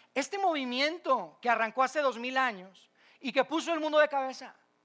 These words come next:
Y que, y que cambió por completo la forma en la que vemos e interpretamos la vida. El cristianismo nos ofrece una explicación de, de dónde vienen esas preguntas.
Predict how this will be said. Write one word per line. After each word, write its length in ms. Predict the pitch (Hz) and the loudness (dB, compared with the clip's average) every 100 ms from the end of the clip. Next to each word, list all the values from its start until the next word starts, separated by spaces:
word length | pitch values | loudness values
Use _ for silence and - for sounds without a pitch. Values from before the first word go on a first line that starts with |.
| _ _ _ _ _ _ _ _ _ 254 | _ _ _ _ _ _ _ _ _ -10
Y 120 | 247 | 0
que, 200 | 294 285 | 2 2
y 100 | 302 | -2
que 380 | - 277 269 269 | 0 2 2 0
cambió 480 | 285 254 240 269 294 | 2 2 2 2 4
por 160 | 370 359 | 2 -2
completo 460 | 320 254 269 320 | -4 -2 0 2
la 100 | 294 | 0
forma 360 | 196 262 269 302 | 0 -4 -4 -4
en 100 | 294 | 0
la 160 | 254 | 0
que 140 | 240 208 | 0 -2
vemos 380 | 233 277 311 294 | -2 -2 -4 -4
e 40 | |
interpretamos 720 | 240 233 220 226 202 240 262 | -10 -8 -8 -8 -6 -4 -2
la 100 | 254 | -2
vida. 240 | 247 247 - | 0 0 0
El 240 | 262 311 - | 0 0 -2
cristianismo 880 | 359 330 - 339 302 220 196 233 240 | -8 -8 -6 -6 -4 -8 -8 -10 -10
nos 240 | 214 - | -12 -16
ofrece 540 | 175 - 247 277 294 | -20 -10 -8 -8 -10
una 220 | 285 262 285 | -12 -12 -14
explicación 920 | - - 233 202 185 240 226 185 190 _ _ _ _ _ _ | -16 -20 -20 -18 -18 -14 -16 -16 -20 _ _ _ _ _ _
de, 180 | 214 214 | -4 -4
de 100 | 202 | -4
dónde 260 | 233 277 | -6 -10
vienen 320 | 262 277 269 | -10 -10 -10
esas 240 | 262 269 240 | -12 -14 -16
preguntas. 920 | 254 220 233 233 220 - _ _ _ | -18 -18 -18 -20 -20 -20 _ _ _